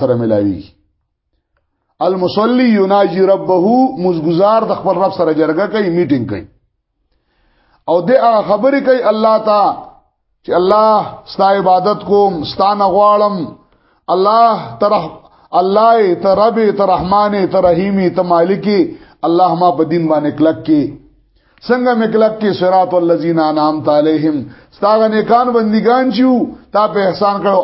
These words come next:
هغه سه مې کلک کې. هر وخت موږ سوال کوو. الله بی دینۍ نه مو ساتي. او ان الصلاة تنها عن الفحشاء والمنکر. د قرآن آیات دی چې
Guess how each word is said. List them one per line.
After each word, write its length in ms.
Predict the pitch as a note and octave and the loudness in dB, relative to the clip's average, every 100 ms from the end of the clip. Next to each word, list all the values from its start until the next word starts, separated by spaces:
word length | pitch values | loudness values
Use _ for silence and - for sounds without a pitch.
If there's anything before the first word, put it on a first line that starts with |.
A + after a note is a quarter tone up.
| G3+ | 2
هغه 160 | A3 | 0
سه 120 | F3+ F#3 | -2 -2
مې 140 | F3+ | -2
کلک 240 | D3+ F3+ F3 | 0 0 0
کې. 80 | D#3+ - | -2 2
هر 120 | C4 | 2
وخت 160 | F#3+ | 0
موږ 180 | D#3+ D#3 B2 | -2 -4 -2
سوال 180 | C3 G#2 | -2 -2
کوو. 140 | F2 D2+ _ _ _ _ _ _ _ _ _ _ | -8 -14 _ _ _ _ _ _ _ _ _ _
الله 260 | D#3 G3 A3 | -2 0 0
بی 140 | G#3+ | -2
دینۍ 280 | E3+ G3+ B3 | -2 0 0
نه 100 | B3+ | 0
مو 220 | A#3 A3 G#3 | 0 0 0
ساتي. 400 | G3 F3+ D3 A#2+ - _ _ _ _ _ _ _ _ _ _ - | 0 0 -2 -6 -10 _ _ _ _ _ _ _ _ _ _ -4
او 140 | D3 E3+ | -2 0
ان 220 | A3 G#3+ | 0 0
الصلاة 560 | G3 F#3+ F#3 F#3 F3 | -2 -2 0 0 0
تنها 340 | F3+ F#3 F3 F3 | -2 -2 2 2
عن 120 | F3 | 2
الفحشاء 580 | E3 C#3 D#3 E3+ E3+ E3+ A3 C4 - - | 0 0 -2 0 0 2 0 -2 -6 -10
والمنکر. 840 | A#2 C#3 F3 D#3+ C#3+ C3 C3 C#3+ A2+ - _ _ _ _ _ _ _ - | -2 0 2 0 -2 -4 -2 -2 -2 -10 _ _ _ _ _ _ _ -12
د 40 | |
قرآن 420 | D#3 F#3+ A#3+ C4+ | -4 0 0 2
آیات 360 | A#3+ A#3 A#3+ A#3+ | 2 2 2 0
دی 80 | A3 | -4
چې 60 | F#3+ | -2